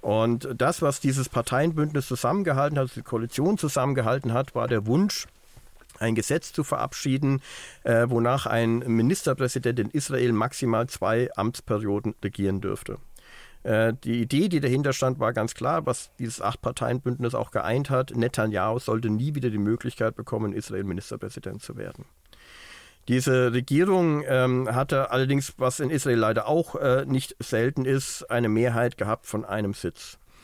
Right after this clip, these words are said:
Also wir haben hundertzwanzig Parlamentarier in der Knesset sitzen und die hatten eine Mehrheit von einundsechzig zu neunundfünfzig Sitzen. Und die Regierung ist dann im, ähm, Juli, äh,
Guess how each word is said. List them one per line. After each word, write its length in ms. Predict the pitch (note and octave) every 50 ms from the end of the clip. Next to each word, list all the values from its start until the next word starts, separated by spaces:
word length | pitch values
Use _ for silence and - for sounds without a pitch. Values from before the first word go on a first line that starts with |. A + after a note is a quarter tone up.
| - - - -
Also 220 | - - G#2 G#2+ G#2
wir 80 | G#2+
haben 120 | G#2+ G#2+ G#2+
hundertzwanzig 760 | C3+ D3 C#3 B2+ C3 - - A#2 A#2 B2 B2+ - A#2 - -
Parlamentarier 720 | - A2+ A2 G#2 G2 G#2 G#2 - A2 G#2 B2+ D3 D#3 C#3+ B2+
in 100 | A#2 G#2+
der 100 | B2 -
Knesset 400 | - - B2+ - - C#3+ C3+ -
sitzen 420 | - C#3 - - - C#3+ C#3 A#2+
und 140 | A2 G#2+ -
die 100 | A2 G#2
hatten 160 | A2 A2+ -
eine 80 | A2+ G2+
Mehrheit 340 | G2 G#2 A2+ A2 A2 A2 -
von 140 | - G2+
einundsechzig 720 | - E2 G#2+ B2 B2+ C3 - A#2 A#2 - - - A2 G#2+ -
zu 100 | - G#2+
neunundfünfzig 640 | G2 F#2 G2+ G2+ G2+ - - G2 G2 - - - -
Sitzen. 380 | F#2 F#2 - - - A#2 A#2 - - - - - - - - - - - - - - - -
Und 80 | G#2
die 40 | A2 A2+
Regierung 360 | A#2 C3 C#3 C#3+ E3+ E3+ D3+
ist 180 | C3 C3 -
dann 320 | - B2 A#2+ A#2 A#2 A#2 A#2+
im, 440 | A#2 A2+ A2 A2 G#2 G#2 G2 G2 G2+
ähm, 320 | G2 G2+ G2+ G2 G2 G2 G#2
Juli, 580 | G2+ G2+ A2 C3 D#3+ E3+ E3 D#3 C#3+ C3+ A#2 A2 - - - - - - - - - _ _ _ - - -
äh, 300 | - G2+ G2+ G2 G2+ G2+